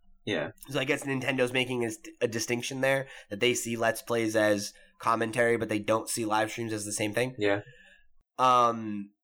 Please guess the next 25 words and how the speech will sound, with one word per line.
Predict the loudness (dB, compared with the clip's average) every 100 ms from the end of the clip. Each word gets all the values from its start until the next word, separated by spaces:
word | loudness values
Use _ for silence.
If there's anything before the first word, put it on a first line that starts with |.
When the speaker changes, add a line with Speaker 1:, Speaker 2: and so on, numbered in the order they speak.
| -4
Speaker 2:
so | 0
then | 2
she | 2 2
gave | 4
a |
little | 4 4
bit | 2
of |
context | 2 0 0 -2 -6 -4
here | -2
to, | -2 -2 0
like, | 2 0 -2 _ _ -8
the | 0
actual | 2 2 -4 -8
program | -6 -6 -2 -4 -4
for | -4
those | 0 0 0
who | -4 0
don't | 0 0
remember | 0 0 2 4 6 6 2
or | 0 2
never | 2 0
heard | -2 -6
about | -6 -10
this. | -14 -16